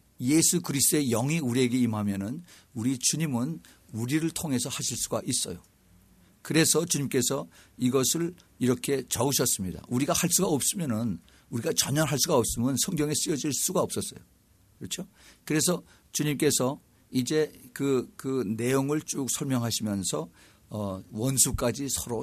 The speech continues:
사랑하라라고 하는, 어, 말씀을 하고 계십니다. 그런데, 예, 그 오늘 그 본문에 보면은, 그 특별히 이십육 절에 보면은, 어, "모든 사람이 너희를 칭찬하면 화가 있도다."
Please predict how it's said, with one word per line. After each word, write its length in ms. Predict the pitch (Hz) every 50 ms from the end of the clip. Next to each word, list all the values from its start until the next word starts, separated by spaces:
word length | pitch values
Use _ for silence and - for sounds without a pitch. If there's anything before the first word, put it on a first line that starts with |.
| - -
사랑하라라고 760 | - - 139 135 120 110 104 110 107 104 95 98 98 95 107
하는, 260 | 104 120 120 120 - - - - - _
어, 140 | - 104 104
말씀을 580 | 95 92 92 101 101 - - - 104 101 101 92
하고 220 | 90 - 107 90
계십니다. 500 | 85 90 87 - - 82 80 76 - - - _ _ _ _ _ _ _ _ _ _ _ _ _ _ - - -
그런데, 500 | - 147 143 147 143 156 127 127 - - - - - - - _ -
예, 260 | - 120 117 107 101 -
그 180 | - - 156 156
오늘 320 | - - 135 139 143 147 131
그 120 | - -
본문에 440 | 123 107 - 120 123 123 127 127 127
보면은, 440 | 92 107 104 107 110 110 113 120 123 -
그 120 | - 123
특별히 340 | - - - - 160 147 156
이십육 600 | 123 135 139 127 - 170 131 120 123 120 - -
절에 220 | - 120 110 113
보면은, 480 | 98 90 92 95 101 120 147 147 110 - - - - - - - - - -
어, 340 | - 110 104 104 104 87 82 82 - _ _ _ _ _ _ - - - - - 320 233 - 104 104 135
"모든 460 | 143 120 127 147 156 151 185 180 180
사람이 520 | 175 - 123 123 127 127 127 139 160 165
너희를 500 | 143 120 117 120 120 117 113 139 156 156 -
칭찬하면 840 | - - - 226 208 175 175 - 160 156 135 123 120 143 165 170 180 -
화가 440 | - - - 139 131 123 143 147
있도다." 580 | 143 - 131 123 - 127 - 117 104 92 - -